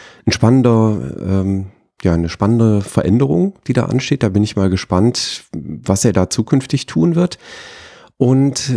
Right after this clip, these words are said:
ähm, ein zweiter Kopf von Fantasy Flight wird ebenfalls, ähm, Fantasy Flight sogar ganz verlassen, nämlich der Andrew Navarro.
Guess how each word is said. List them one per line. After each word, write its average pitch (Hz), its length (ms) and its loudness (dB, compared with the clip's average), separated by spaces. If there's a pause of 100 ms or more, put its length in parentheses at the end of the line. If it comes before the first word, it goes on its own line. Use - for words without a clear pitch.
(100)
ähm, 110 500 2
ein 101 320 2
zweiter - 500 -2
Kopf - 320 -4
von 131 420 0
Fantasy 123 440 2
Flight 104 640 -2 (120)
wird 101 180 2
ebenfalls, - 1300 -4
ähm, 110 540 -2 (200)
Fantasy 110 380 0
Flight 95 280 0
sogar 87 220 0
ganz 101 240 -2
verlassen, 120 460 0
nämlich 104 240 0
der 101 240 0
Andrew 113 280 2
Navarro. 117 580 2